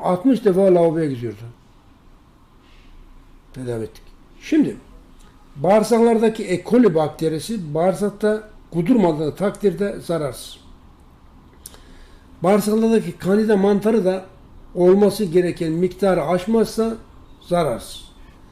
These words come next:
Kandida ve E. coli bakterisi kudurursa, değişirse, dönüşürse tehlikeli. Kandida bağırsaklara ye-, yerleştiği zaman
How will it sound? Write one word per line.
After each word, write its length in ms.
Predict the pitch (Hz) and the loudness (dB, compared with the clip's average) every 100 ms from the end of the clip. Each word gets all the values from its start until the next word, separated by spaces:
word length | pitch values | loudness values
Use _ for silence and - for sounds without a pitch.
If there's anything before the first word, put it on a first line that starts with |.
| - - - - - - - - - - - | -20 -20 -20 -20 -20 -20 -20 -20 -20 -20 -10
Kandida 460 | 175 202 220 240 | -2 0 2 2
ve 160 | 214 156 | 2 0
E. 140 | 165 - | -4 -2
coli 220 | 202 196 | 2 2
bakterisi 560 | 151 143 156 143 147 - | 2 -2 -6 -8 -10 -10
kudurursa, 600 | 156 156 226 - 156 135 | -4 0 0 0 -4 -4
değişirse, 520 | 165 160 190 185 143 | -4 -4 -6 -6 -4
dönüşürse 560 | 160 156 202 - 123 98 - - - - - - - - | -6 -6 -8 -8 -12 -12 -14 -14 -12 -16 -18 -20 -20 -10
tehlikeli. 440 | 123 123 120 107 80 - - - - - _ _ _ - _ _ _ _ - _ _ - - _ _ _ - | -6 -6 -6 -10 -12 -20 -20 -20 -20 -20 _ _ _ -20 _ _ _ _ -20 _ _ -20 -20 _ _ _ -10
Kandida 640 | 151 208 233 208 220 226 - - - - - - - | -2 0 2 2 0 -2 -16 -20 -20 -20 -20 -16 -6
bağırsaklara 640 | 160 185 202 190 190 196 | -2 -2 0 0 0 0
ye-, 320 | 180 180 185 | 2 0 -2
yerleştiği 580 | 196 175 185 180 - 247 | -4 -2 -2 -4 -2 -4
zaman 580 | 135 139 165 160 170 | -4 -4 -2 -2 -4